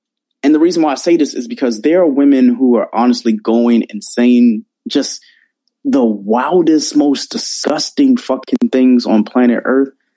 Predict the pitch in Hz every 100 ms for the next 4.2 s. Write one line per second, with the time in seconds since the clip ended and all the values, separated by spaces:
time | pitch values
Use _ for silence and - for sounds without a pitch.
0 | _ _ _ _ - 147 147 139 127 -
1 | _ - 165 240 202 143 131 165 156 127
2 | - 165 151 123 127 127 - 117 117 -
3 | 135 113 - _ - - - 139 135 120
4 | 110